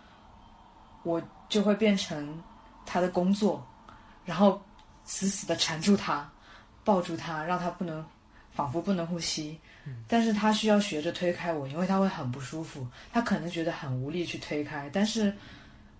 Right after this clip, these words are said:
Speaker 1: 嗯，这个就是会一点一点尝试让他做到。
Speaker 2: 嗯，嗯。
Speaker 1: 通过一种身体的方式。嗯。
Speaker 2: 嗯，对。应该说，其实我们咨询就是在做这个事情。
Speaker 1: 嗯。
Speaker 2: 嗯。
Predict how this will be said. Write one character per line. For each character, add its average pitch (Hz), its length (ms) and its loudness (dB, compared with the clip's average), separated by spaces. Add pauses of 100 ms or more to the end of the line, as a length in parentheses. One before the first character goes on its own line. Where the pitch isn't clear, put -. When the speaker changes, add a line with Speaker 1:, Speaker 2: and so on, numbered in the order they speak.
(300)
Speaker 1:
嗯， 170 440 -2
这 240 180 2
个 233 100 6
就 208 140 2
是 196 180 -2
会 170 480 0 (120)
一 220 80 0
点 160 180 -2
一 - 20 -6
点 143 280 -6 (420)
尝 151 200 -6
试 170 140 -4
让 165 140 0
他 156 140 -6
做 156 260 -4
到。 - 240 -10 (1120)
Speaker 2:
嗯， 131 140 -12 (420)
嗯。 123 140 -10
Speaker 1:
通 214 180 4
过 214 120 4
一 196 60 4
种 175 140 -4
身 202 200 4
体 202 140 2
的 135 100 -6
方 139 240 -10
式。 - 240 -10 (680)
嗯。 131 260 -8
Speaker 2:
嗯， 131 80 -8 (1040)
对。 233 80 -12 (960)
应 151 80 -8
该 139 80 -6
说， 135 220 -4
其 127 140 -4
实 131 80 -6
我 123 40 -8
们 110 160 -10 (160)
咨 135 160 -12
询 123 220 -14
就 131 140 -10
是 120 120 -12
在 110 160 -10 (160)
做 117 240 -12
这 127 60 -14
个 117 80 -12
事 127 180 -14
情。 - 140 -18 (640)
Speaker 1:
嗯。 135 100 -12
Speaker 2:
嗯。 120 160 -14